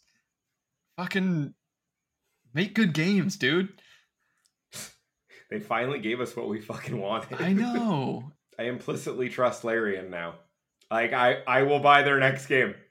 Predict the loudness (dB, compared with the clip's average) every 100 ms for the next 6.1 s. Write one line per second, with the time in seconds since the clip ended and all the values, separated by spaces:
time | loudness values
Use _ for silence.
0 | _ _ -2 2 2 2 2 4 2 2
1 | -6 0 2 2 0 -14 _ _ _ -6
2 | -4 -6 _ _ 2 2 0 -12 -14 _
3 | -4 0 2 0 -2 -2 -4 -2 -2 0
4 | 0 0 0 2 0 0 0 2 0 -2
5 | -6 -10 -10 -8 -8 -8 -8 -10 -10 -10
6 | -12